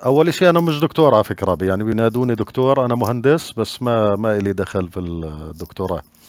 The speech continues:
طيب، خلينا ناخد أحمد. تفضل يا أحمد. بس ما بدنا نبتعد عن الموضوع الأساسي، إحنا فتحنا هذه الروم يعني عشان ال-، المشاكل اللي صارت في إنه نطلع الجذر و-، ونطلع المشتقات،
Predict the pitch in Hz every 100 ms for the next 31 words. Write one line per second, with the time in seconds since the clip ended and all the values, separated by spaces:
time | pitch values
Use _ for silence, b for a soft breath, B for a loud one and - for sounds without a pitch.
0 | b b b b b b - 131 135 -
1 | 151 175 175 165 - 147 127 139 139 135
2 | 151 - 123 92 - _ - 151 139 123
3 | 107 107 90 - _ _ _ _ _ _
4 | _ _ - - 180 202 175 170 165 147
5 | 156 127 117 120 117 117 117 139 120 110
6 | - 131 - 85 104 117 123 123 127 123
7 | 123 117 139 151 147 143 B B B B
8 | B B 98 101 107 110 110 - 135 131
9 | 135 127 _ - 104 98 98 95 95 92
10 | 95 90 92 98 98 143 135 123 107 101
11 | 87 123 127 120 117 113 107 101 117 110
12 | 98 117 113 117 110 101 92 85 87 95
13 | 98 - 117 101 104 98 - 104 - 120
14 | 107